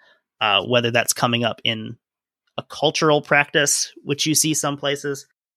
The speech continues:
And so, yeah, like, I think while that irony definitely exists, and it,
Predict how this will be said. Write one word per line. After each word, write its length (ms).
And 140
so, 80
yeah, 240
like, 240
I 100
think 260
while 220
that 180
irony 280
definitely 400
exists, 720
and 120
it, 160